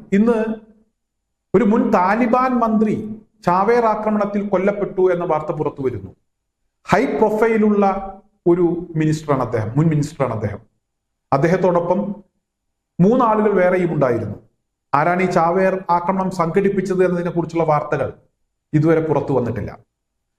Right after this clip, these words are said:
അതായത് ഒരു ഭാഗത്ത് സമാധാനം പുനഃസ്ഥാപിക്കുമ്പോൾ മറ്റു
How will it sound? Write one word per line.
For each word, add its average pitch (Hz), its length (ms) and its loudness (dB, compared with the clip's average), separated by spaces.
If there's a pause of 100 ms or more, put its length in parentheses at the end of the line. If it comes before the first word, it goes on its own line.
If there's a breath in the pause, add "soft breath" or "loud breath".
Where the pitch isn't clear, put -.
(160)
അതായത് 240 300 6
ഒരു 226 180 4
ഭാഗത്ത് 262 420 4 (600)
സമാധാനം 226 640 2
പുനഃസ്ഥാപിക്കുമ്പോൾ 196 960 0 (1000)
മറ്റു 180 220 2